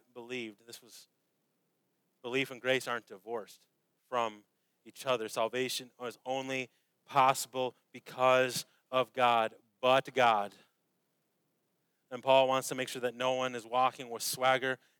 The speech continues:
not because Paul has a low view of man. I, I think Paul truly understands the greatness that man is made in the image of God, that we have a elevated position above the rest of the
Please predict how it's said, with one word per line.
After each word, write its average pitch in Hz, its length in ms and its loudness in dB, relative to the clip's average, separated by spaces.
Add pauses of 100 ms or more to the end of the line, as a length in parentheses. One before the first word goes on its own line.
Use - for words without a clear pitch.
not 131 200 0
because 190 300 -8
Paul 156 240 2
has 143 160 -2
a 135 60 -8
low 127 240 -4
view 123 260 -8
of 110 100 -10
man. 110 240 -14 (1800)
I, 139 220 0
I 139 40 4
think 160 180 0
Paul 139 260 6
truly 143 340 0
understands 131 760 -2 (360)
the 131 160 -14
greatness 131 680 -4 (160)
that 127 140 -2
man 127 360 0
is 113 140 -6
made 127 320 0
in 117 80 -12
the 120 100 -6
image 127 200 -6
of 107 120 -14
God, 127 220 2
that 117 120 -6
we 139 140 -4
have 123 240 0
a 123 160 0 (320)
elevated 135 720 0
position 127 560 -4
above 120 400 0
the 117 120 -12
rest 131 360 0
of 143 140 -2
the 127 140 -6